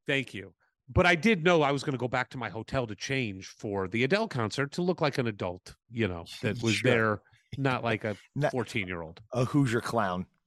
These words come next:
Speaker 1: Yes. But the line to get a cab back to S-,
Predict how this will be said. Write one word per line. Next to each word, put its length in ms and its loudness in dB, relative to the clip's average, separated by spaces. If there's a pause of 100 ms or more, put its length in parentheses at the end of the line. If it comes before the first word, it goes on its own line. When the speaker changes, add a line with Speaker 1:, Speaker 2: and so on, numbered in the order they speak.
(220)
Speaker 1:
Yes. 520 -2 (1040)
But 160 -6
the 100 -2
line 600 4
to 100 0
get 180 2
a 60 0
cab 600 0
back 260 0
to 200 2
S-, 340 -8